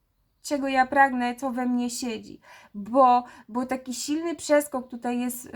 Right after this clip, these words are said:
pokazany, y, z jakiegoś wyjścia od razu w, ja bagaż już gotowy jestem, przeprowadzam się do nowego życia. No.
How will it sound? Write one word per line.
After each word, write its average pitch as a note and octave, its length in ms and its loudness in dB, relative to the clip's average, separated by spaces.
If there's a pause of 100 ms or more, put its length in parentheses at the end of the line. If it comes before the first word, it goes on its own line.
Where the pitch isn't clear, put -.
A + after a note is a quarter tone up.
pokazany, A#3+ 720 2 (340)
y, A#3 160 -4
z A3 80 -4
jakiegoś A#3 500 -2
wyjścia B3 720 0
od A3+ 120 -2
razu A#3 440 4
w, A3 220 -8 (220)
ja D4 380 8 (180)
bagaż C#4 760 4
już C4 240 -8
gotowy A3+ 540 -6
jestem, A3 420 -8
przeprowadzam A3+ 800 0
się - 180 -12
do G#3+ 100 -6
nowego G#3+ 460 -4
życia. G#3 460 -12 (180)
No. G#3+ 280 -4